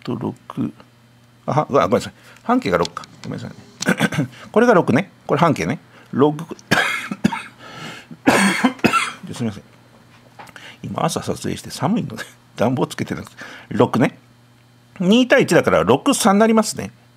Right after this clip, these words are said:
六、三ね。で、えーっと、これが、あれ？これ出てねえんか。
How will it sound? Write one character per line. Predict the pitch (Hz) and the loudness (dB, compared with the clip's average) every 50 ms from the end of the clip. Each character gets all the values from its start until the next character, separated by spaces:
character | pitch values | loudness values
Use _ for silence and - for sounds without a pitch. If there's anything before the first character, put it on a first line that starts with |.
| _ _ _ _ - | _ _ _ _ -6
六、 | 110 101 - | -6 -6 -4
三 | - - 92 90 104 | -2 -2 -2 0 -2
ね。 | - - - _ - - - - - - - | -4 -4 -8 _ -20 -20 -18 -18 -18 -4 2
で、 | - 240 185 101 87 - - _ _ _ _ _ _ _ _ _ _ _ _ _ _ _ - - - - - - - | 4 4 4 4 2 0 -10 _ _ _ _ _ _ _ _ _ _ _ _ _ _ _ -20 -20 -20 -20 -20 -10 -2
え | - 156 143 127 | 2 4 4 4
ー | |
っ | 123 | 4
と、 | - 107 107 95 82 82 85 87 - - _ _ _ _ - - - - - - _ _ _ _ _ _ _ _ _ _ | 4 4 4 4 2 2 0 -2 -6 -10 _ _ _ _ -20 -20 -18 -18 -20 -20 _ _ _ _ _ _ _ _ _ _
こ | - - 214 | 0 2 4
れ | 214 240 247 247 240 233 | 4 6 4 4 4 4
が、 | 247 247 247 247 226 | 6 6 6 6 4
あ | - - - - - _ _ _ _ _ _ _ _ _ _ 226 | 4 0 -6 -16 -20 _ _ _ _ _ _ _ _ _ _ -8
れ？ | 294 | -6
こ | 294 - | -4 -4
れ | 175 170 | -2 0
出 | 202 180 | 0 0
て | - 117 | 2 0
ね | 101 90 | 0 0
え | |
ん | - | -2
か。 | - - - | -8 -14 -20